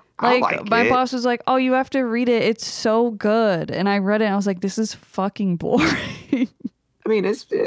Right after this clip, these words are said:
Speaker 1: I think it's pretty decent. I mean, albeit it's like, oh, yeah, like, cool, she, like, destroyed an entire race of people.
Speaker 2: Also, she's terrible. Like,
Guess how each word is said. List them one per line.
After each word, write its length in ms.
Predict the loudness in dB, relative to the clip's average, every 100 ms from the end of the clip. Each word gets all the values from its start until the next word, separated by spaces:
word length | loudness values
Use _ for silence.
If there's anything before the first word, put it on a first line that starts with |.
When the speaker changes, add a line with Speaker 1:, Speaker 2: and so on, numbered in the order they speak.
| -2
Speaker 1:
I 200 | -2 -2
think 300 | 0 -2 0
it's 100 | -2
pretty 280 | 0 0 0
decent. 360 | 0 -2 0 0
I 40 |
mean, 300 | 2 2 0 0
albeit 520 | 0 0 0 -2 0
it's 80 | -2
like, 220 | -2 -2
oh, 180 | 0 0
yeah, 460 | 0 0 0 0 0
like, 340 | -2 -4 -8
cool, 520 | -8 -4 -4 -2 -4 -6
she, 220 | -8 -6
like, 300 | -2 -2 -2
destroyed 480 | -6 -4 0 0 2
an 100 | 0
entire 420 | -2 0 2 2
race 300 | 2 0 -2
of 140 | -4
people. 420 | -2 -2 0 2
Speaker 2:
Also, 340 | 2 2 0 -2
she's 380 | 0 0 -2 -4
terrible. 1120 | -6 -2 0 2 0 0 -2 0 -2 -4 -4 -2
Like, 380 | 0 0 -2